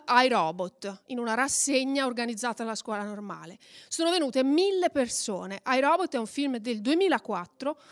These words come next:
liberamente tratto dalla raccolta di Asimov iRobot. Ispirato, ma non necessariamente attinente. L'interesse e la bellezza di questo film, che è un film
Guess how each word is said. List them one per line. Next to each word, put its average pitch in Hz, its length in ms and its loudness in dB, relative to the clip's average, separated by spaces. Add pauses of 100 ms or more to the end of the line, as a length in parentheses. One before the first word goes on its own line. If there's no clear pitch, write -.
(260)
liberamente 320 560 2
tratto 302 600 2 (240)
dalla 269 480 4
raccolta 240 680 0
di 226 200 -2
Asimov 247 760 -2
iRobot. 185 760 -6 (640)
Ispirato, 262 640 -2
ma 262 140 -2
non 277 400 2 (520)
necessariamente 247 760 -4
attinente. 190 640 -14 (520)
L'interesse 302 960 0
e 226 100 -6
la 220 140 -2
bellezza 269 420 2
di 240 80 -4
questo 226 320 -4
film, 240 300 -6
che - 80 -14
è 202 40 -8
un 196 60 -12
film 208 340 -10